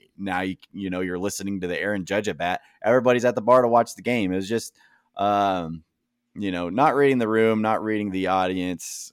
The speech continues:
Um, you know, I get that baseball's trying to be bigger or whatever, but it's now become just, like, a regional sport,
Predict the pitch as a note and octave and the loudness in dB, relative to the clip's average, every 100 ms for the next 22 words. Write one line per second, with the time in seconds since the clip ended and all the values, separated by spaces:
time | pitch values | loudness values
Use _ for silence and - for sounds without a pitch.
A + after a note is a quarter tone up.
0 | - F#2 F2 F2 E2 D#2+ C#2 C#2+ - F2+ | -8 -4 -2 -2 -4 -6 -10 -14 -10 -6
1 | E2 E2 F2 G2 F#2+ G2 G2+ - F2+ D#2+ | -4 -6 -4 -4 -4 -2 -4 -2 -6 -4
2 | F2+ - F#2+ E2+ - - E2+ E2+ E2+ - | -6 -4 -4 -4 -6 -6 -4 -4 -8 -10
3 | E2+ D2+ E2 - F2 E2 F2 E2+ E2+ E2+ | -12 -12 -14 -10 -10 -6 -6 -4 -4 -4
4 | E2+ E2+ F2 D#2+ E2 D#2+ F2 - F2 E2+ | -4 -4 -6 -6 -8 -6 -8 -8 -8 -8
5 | E2 - E2+ E2+ D#2+ E2+ - E2+ E2+ E2 | -10 -10 -8 -8 -10 -12 -10 -8 -8 -10
6 | D2+ E2 E2+ F2+ F2 - - F2+ F2+ | -10 -10 -10 -8 -10 -12 -8 -6 -6